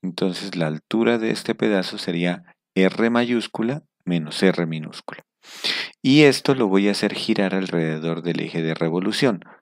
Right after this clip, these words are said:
que en el caso que vamos a tomar es el eje x. Entonces, si nosotros hacemos girar esto, la figura que se nos representa no es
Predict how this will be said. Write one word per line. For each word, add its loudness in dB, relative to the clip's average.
que -4
en -2
el -6
caso -2
que 2
vamos 2
a 0
tomar -4
es -6
el -6
eje -6
x. -14
Entonces, 0
si -2
nosotros 2
hacemos 0
girar -2
esto, -4
la 2
figura 0
que -4
se -6
nos -10
representa 0
no 0
es -2